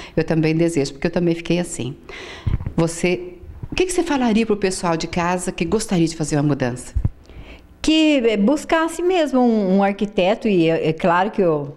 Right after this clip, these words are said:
Speaker 2: indico a, o Edson Brum e a Márcia, né? Porque, assim, eles têm um,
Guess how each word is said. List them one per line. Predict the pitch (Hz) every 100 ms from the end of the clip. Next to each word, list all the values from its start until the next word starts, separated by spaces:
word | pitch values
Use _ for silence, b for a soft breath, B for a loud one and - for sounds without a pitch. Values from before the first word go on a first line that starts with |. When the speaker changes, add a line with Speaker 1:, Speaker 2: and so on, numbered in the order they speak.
| -
Speaker 2:
indico | 180 160 170 165 180 151
a, | 147 151
o | 160
Edson | 151 160 160 - 160
Brum | 156 160 165
e | 160
a | 151
Márcia, | 143 147 233 330 - 190
né? | 208 330 -
Porque, | 247 269
assim, | 262 269
eles | 262 294
têm | - 311 320 269 180 B B B
um, | 202 226 233 233 226 220 214